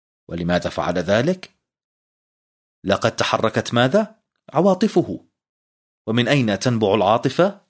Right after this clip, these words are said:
من المحبة. فقد أحب ذلك الملك ذلك العبد كما يحب الله كل البشر.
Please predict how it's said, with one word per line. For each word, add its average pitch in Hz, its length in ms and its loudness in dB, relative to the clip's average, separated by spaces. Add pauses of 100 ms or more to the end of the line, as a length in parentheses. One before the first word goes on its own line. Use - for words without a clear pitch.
(260)
من 101 180 -2
المحبة. 92 640 -4 (1300)
فقد 131 360 0
أحب 156 300 0
ذلك 117 440 2
الملك 107 460 0
ذلك 92 420 0
العبد 98 440 -4 (300)
كما 123 220 0
يحب 110 460 0
الله 113 640 2
كل 151 360 0
البشر. - 520 -2